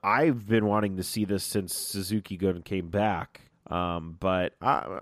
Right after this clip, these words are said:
I'm sure they haven't even announced all the matches for next weekend, and I'm kind of, uh, I'm like, "Let's go. What are we doing here? Can we?" Uh, they haven't announced Naito yet. Um,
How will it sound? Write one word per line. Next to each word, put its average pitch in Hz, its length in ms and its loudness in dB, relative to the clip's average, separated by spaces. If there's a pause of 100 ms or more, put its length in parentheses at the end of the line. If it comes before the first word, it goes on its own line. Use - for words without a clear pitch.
I'm 180 140 -2
sure 165 440 2
they 135 220 4
haven't 156 200 2
even 113 180 2
announced 92 400 -2
all 85 100 0
the 82 80 -2
matches 80 460 -6
for - 180 -6
next 80 380 -8
weekend, 78 420 -8
and 80 140 -6
I'm 82 100 -6
kind 98 360 -4
of, 80 180 -4
uh, 76 320 -6 (280)
I'm 90 160 -6
like, 90 220 -2
"Let's 98 240 -2
go. 151 560 4 (120)
What 107 200 2
are 123 60 4
we 135 100 2
doing 156 340 4
here? 127 460 0 (380)
Can 98 160 -6
we?" 98 200 0
Uh, 92 440 0 (320)
they 101 100 2
haven't 117 220 2
announced 120 360 0
Naito 113 380 4
yet. 95 280 2 (760)
Um, 82 640 -6